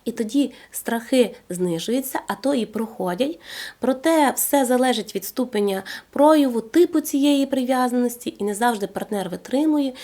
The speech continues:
тим більше, якщо у сім'ї обидва партнери з слабкою адаптивною прив'язаністю, то зробити самостійно це непросто.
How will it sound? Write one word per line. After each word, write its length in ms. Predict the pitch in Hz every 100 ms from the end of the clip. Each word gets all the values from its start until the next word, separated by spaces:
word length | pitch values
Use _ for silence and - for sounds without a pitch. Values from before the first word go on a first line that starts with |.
| - _
тим 160 | 180
більше, 340 | 175 262 294 214
якщо 360 | 202 - -
у 140 | 254 214
сім'ї 540 | - 196 196 247 240 - - - -
обидва 460 | 185 175 269 190
партнери 680 | 175 - 254 214 190 185 247
з 120 | 269
слабкою 640 | - 214 214 - 262 214 180 - -
адаптивною 680 | 214 208 247 285 277 220 190
прив'язаністю, 960 | - 269 233 208 214 285 311 - 403 403 - -
то 100 | -
зробити 420 | 208 226 220 302
самостійно 640 | 254 220 208 208 - 226 247
це 360 | 247 185 190 226 _
непросто. 600 | 247 269 349 349 330 190